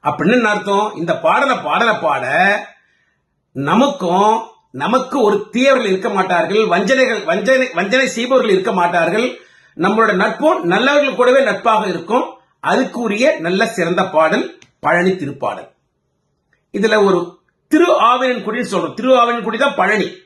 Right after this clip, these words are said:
அதாவது பழனி மலையில அடிவாரத்துல இருக்கிற இடம் பேர் திரு ஆவினன்குடி. அந்த காலத்துல இருக்கிற கோவில் வந்து திரு ஆவினன்குடி.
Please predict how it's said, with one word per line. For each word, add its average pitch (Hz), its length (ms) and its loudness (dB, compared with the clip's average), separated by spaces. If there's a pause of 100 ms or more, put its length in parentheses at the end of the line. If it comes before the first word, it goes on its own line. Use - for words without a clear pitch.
அதாவது 190 760 -2 (240)
பழனி 254 480 0
மலையில 226 260 0
அடிவாரத்துல 254 680 0
இருக்கிற 220 340 -2
இடம் 180 260 0
பேர் 185 240 -4
திரு 214 280 2
ஆவினன்குடி. 165 840 -2 (720)
அந்த 170 240 -2
காலத்துல 262 280 0
இருக்கிற 269 300 -2
கோவில் 240 300 -2
வந்து 208 180 0
திரு 170 180 -2
ஆவினன்குடி. 185 720 0